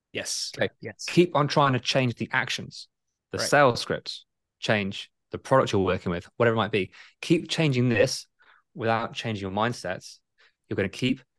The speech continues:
Speaker 2: having the same result unless you're lucky enough to drop on something that actually li-,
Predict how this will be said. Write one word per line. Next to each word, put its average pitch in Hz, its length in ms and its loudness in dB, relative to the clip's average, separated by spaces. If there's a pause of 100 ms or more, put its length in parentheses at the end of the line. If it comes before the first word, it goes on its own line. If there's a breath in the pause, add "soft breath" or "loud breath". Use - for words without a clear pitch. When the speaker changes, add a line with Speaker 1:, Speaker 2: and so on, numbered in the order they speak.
(100)
Speaker 2:
having 101 320 -2
the 95 100 -4
same 104 340 -2
result 92 400 0
unless 98 340 -2
you're 95 100 -2
lucky 117 600 4
enough 107 180 2
to 101 60 -2
drop 104 260 0
on 98 120 -2
something 90 540 -4 (320 soft breath)
that 104 120 4
actually 98 240 -4
li-, 104 360 2